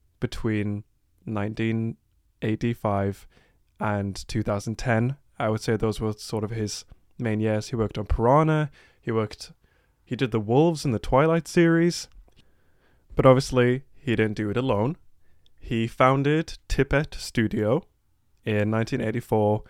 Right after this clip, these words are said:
wi-, alongside his wife, Jules Roman, who's the president of the company and serves as a executive producer for a lot of his work.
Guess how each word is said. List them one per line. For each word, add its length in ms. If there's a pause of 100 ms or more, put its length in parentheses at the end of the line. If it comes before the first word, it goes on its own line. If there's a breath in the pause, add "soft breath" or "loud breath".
(280 soft breath)
wi-, 240
alongside 460
his 160
wife, 420
Jules 380
Roman, 340
who's 380
the 100
president 400
of 80
the 60
company 360
and 140
serves 340
as 200
a 80 (120)
executive 520
producer 360
for 220
a 60
lot 160
of 60
his 140
work. 320